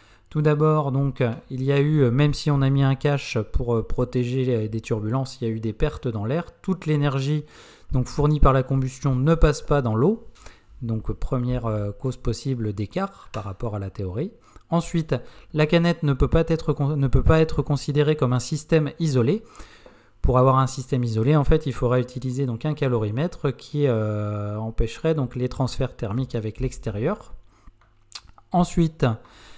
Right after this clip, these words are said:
euh, ça, c'est une chose très importante, c'est la notion de pré-, précision des mesures. Donc, euh, avec un thermomètre, euh, tel que celui que j'avais,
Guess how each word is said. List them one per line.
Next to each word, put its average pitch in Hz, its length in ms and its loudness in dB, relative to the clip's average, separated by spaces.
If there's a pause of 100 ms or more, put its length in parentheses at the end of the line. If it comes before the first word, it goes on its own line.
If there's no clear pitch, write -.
(680)
euh, 123 560 2
ça, 127 300 0
c'est 127 160 -6
une 117 80 -2
chose 123 340 0
très 156 220 0
importante, 214 400 4
c'est 156 160 0
la 135 100 2
notion 143 340 0
de 135 100 2
pré-, 165 360 6 (100)
précision 156 440 0
des 127 100 2
mesures. 120 360 0
Donc, 147 220 -2
euh, 120 60 0 (380)
avec 151 260 2
un 147 80 0
thermomètre, 151 720 0
euh, 120 280 2
tel 123 260 -4
que 131 140 -4
celui 123 320 -4
que 110 80 -6
j'avais, 135 400 0